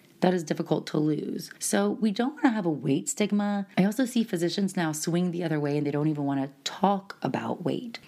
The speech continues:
Losing weight is an important component if you are overweight. Losing fat can be very helpful because we are trying to reverse some of these metabolic consequences.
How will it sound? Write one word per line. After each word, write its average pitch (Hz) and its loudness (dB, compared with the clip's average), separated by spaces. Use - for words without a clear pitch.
Losing 226 4
weight 156 -2
is - 2
an 175 2
important 180 0
component 156 0
if 185 2
you 220 2
are 214 -2
overweight. 160 -2
Losing 190 2
fat 160 -2
can 160 0
be 175 0
very 139 -2
helpful 208 -2
because 156 0
we 165 0
are 143 -2
trying 175 0
to 185 -4
reverse 147 -2
some 160 4
of 143 2
these 151 -4
metabolic 135 -2
consequences. - -2